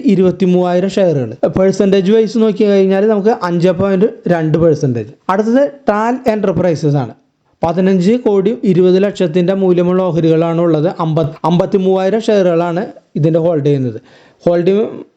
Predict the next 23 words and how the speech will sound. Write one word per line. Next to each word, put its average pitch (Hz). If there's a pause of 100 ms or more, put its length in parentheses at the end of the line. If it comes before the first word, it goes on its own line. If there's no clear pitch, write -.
(220)
പെർസെൻറ്റേജ് 180
നോക്കി 196
കഴിഞ്ഞാൽ 185 (260)
ഒന്ന് 170
പോയിന്റ് 180 (220)
ഏഴ്. 139 (220)
അടുത്തത് 220 (100)
ആർ 208 (100)
പി 226 (120)
എസ് 254
ജി 190
വെഞ്ചേഴ്സ്, 170 (240)
നാൽപത്തിമൂന്ന് 202 (920)
കോടിയും 196
മുപ്പത് 185
ലക്ഷത്തിനും 185 (200)
അടുത്തുള്ള 170 (480)
രൂപയ്ക്ക് 185
അടുത്തുള്ള 190 (160)
ഓഹരികൾ 170
അദ്ദേഹം 175
ഹോൾഡ് 170
ചെയ്യുന്നത്. 127